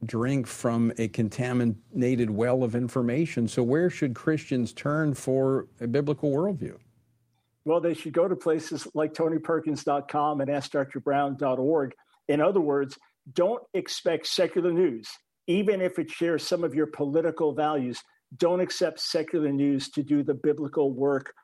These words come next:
Speaker 2: for you. In point of fact, if we don't tether our morals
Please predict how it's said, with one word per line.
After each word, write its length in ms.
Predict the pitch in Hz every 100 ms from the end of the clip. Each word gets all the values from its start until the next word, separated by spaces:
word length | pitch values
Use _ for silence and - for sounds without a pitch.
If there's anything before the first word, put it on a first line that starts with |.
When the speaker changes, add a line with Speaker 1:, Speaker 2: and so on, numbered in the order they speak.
| _
Speaker 2:
for 320 | - 160 147
you. 260 | 123 110 110 _ _ -
In 160 | 139 139
point 340 | 175 208 214
of 120 | 180
fact, 340 | - 151 143 -
if 180 | 160 -
we 180 | 151 135
don't 300 | - 175 208 - _
tether 400 | - 165 160 -
our 140 | 151
morals 640 | 143 139 170 160 139 127